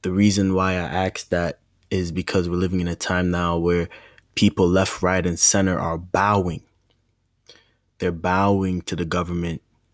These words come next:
They're bowing to B L M. They're bowing to political parties. They're bowing to organizations. They're bowing to the W H O, the C D C.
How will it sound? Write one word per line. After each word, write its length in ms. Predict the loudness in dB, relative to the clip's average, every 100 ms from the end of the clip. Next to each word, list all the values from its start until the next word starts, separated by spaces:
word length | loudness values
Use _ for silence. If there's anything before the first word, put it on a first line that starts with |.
| _ _ _ _
They're 100 | -6
bowing 640 | -4 -2 2 2 2 0 -6 _ _ _ _ -8
to 80 |
B 180 | -4 -2
L 160 | -2 -4
M. 240 | -4 -4 -4
They're 120 | -6
bowing 720 | -4 0 2 4 2 0 -4 _ _ -10
to 80 | -8
political 420 | -4 -2 -2 -4
parties. 580 | -4 -2 -2 -2 -6 -10 _ _ _ _ _ _ _
They're 140 | 0 0
bowing 680 | 2 4 4 4 2 0 -8 _ _ _ _ -8
to 80 | -2
organizations. 960 | 0 0 0 -2 -2 -2 -4 -6 -8 -14 _ _ _ _ _ _ _ _ _ _ _
They're 160 | 0 0
bowing 800 | 2 2 4 4 4 0 -4 -10 _ _ _ _
to 60 | -6
the 100 | -2
W 360 | 0 2 2 0
H 240 | 0 -2
O, 180 | 0 -2
the 80 | -2
C 220 | -2 -2
D 140 | -2
C. 360 | -4 -4 -6